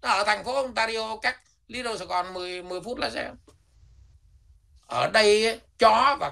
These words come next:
cọp ngủ chung với nhau, con nào ngủ quên là nó cắn đứt dái. Kinh tế mà làm gì có biên, biên cương quý vị. Bán không được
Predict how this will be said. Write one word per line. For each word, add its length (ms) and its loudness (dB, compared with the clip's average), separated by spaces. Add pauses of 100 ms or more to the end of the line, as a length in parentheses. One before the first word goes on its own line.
(100)
cọp 300 -2
ngủ 380 -4
chung 200 0
với 80 -6
nhau, 300 -2
con 220 -4
nào 220 -4
ngủ 200 -10
quên 200 2
là 140 -6
nó 120 -8
cắn 300 -12
đứt 200 -6
dái. 340 2 (1900)
Kinh 240 -4
tế 360 8
mà 80 -2
làm 220 2
gì 200 2
có 140 2
biên, 340 -2
biên 300 -6
cương 380 0
quý 100 -6
vị. 300 -10 (920)
Bán 220 2
không 280 -2
được 160 6